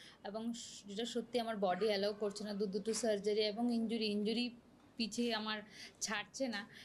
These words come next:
একটার পর একটা। এবং সত্যি যখন বডি অ্যালাউ না করে তখন আর ধাক্কা দেওয়া যায় না। জিমন্যাস্টিক্স এরকম গেম না যে শুধু, আহ, করলেই হলো।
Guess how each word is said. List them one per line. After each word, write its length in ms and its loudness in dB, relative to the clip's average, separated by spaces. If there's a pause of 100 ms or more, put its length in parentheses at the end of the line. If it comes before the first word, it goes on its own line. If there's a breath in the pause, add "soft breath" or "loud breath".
(120 loud breath)
একটার 320 0
পর 200 2
একটা। 360 0
এবং 340 -2
সত্যি 340 0
যখন 320 4
বডি 280 2
অ্যালাউ 280 2
না 260 0
করে 160 2
তখন 300 -2
আর 80 0
ধাক্কা 380 0
দেওয়া 160 0
যায় 120 -2
না। 80 -4
জিমন্যাস্টিক্স 560 0
এরকম 400 2
গেম 180 0
না 200 -2 (380 loud breath)
যে 120 2
শুধু, 360 2
আহ, 480 2 (300)
করলেই 440 2
হলো। 340 0